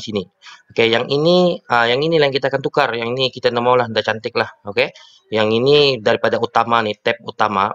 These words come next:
Ini yang kita, kita buat tadi. Dia, source dia adalah dalam, dalam utama tau, bukan dalam data. Jadi dia dalam utama yang ini. Jadi gambar semua ni kita buang. Kita buang. Ni. Kita buang.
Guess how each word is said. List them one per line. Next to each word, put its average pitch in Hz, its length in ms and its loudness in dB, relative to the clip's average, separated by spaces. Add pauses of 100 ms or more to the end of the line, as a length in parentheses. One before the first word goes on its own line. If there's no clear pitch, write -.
Ini 110 240 -2
yang 101 60 -6
kita, 101 180 -2 (320)
kita 101 540 2
buat 98 180 0
tadi. 101 320 -2 (320)
Dia, 117 240 4
source - 480 0
dia 151 240 2
adalah 127 320 0
dalam, 113 320 0
dalam 113 360 2 (200)
utama 123 400 0
tau, 123 240 0
bukan 110 240 -4
dalam 107 160 2
data. 98 300 -2 (100)
Jadi 104 280 -2
dia 113 40 4
dalam 107 240 0
utama 107 320 0
yang 104 160 -2
ini. 117 240 0 (400)
Jadi 110 160 -2
gambar 113 400 0
semua 113 320 -2
ni 120 80 -6
kita 104 160 -2
buang. 107 400 2 (160)
Kita - 240 -10
buang. 101 320 2 (240)
Ni. 107 160 -4 (960)
Kita - 160 -6
buang. 101 320 2